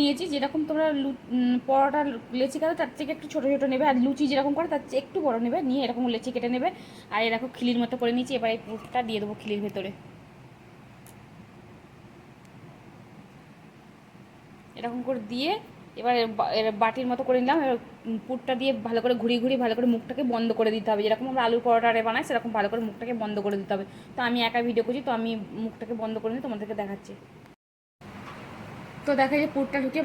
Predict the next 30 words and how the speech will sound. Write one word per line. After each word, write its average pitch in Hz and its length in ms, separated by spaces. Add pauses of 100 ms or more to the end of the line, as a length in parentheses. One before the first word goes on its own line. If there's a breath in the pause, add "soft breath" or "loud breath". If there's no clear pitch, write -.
ভালো 254 200
করে 269 100 (120)
মুড়ে 240 200
নিয়েছি, 220 220
দেখেছো? 320 260
এরকম 226 260
করে 262 200
একটু - 140 (120)
চ্যাপ্টা 247 280
করে 277 160
রেখে 240 180
দিতে 208 160
হবে। 196 120 (3500)
দেখো 269 240 (100)
আমার 233 200
সবগুলো 220 320
রেডি 220 220
হয়ে 247 160
গেছে, 254 180 (180)
সব 262 200
লিট্টিগুলো 226 340 (100)
বানিয়ে 214 280
নিয়েছি। 240 240
এবার 214 160
আমি 220 80 (260)
তেলেতে 208 260 (140)
ফ্রাই 202 220
করতে 202 220
চলে 196 180
যাব। 185 120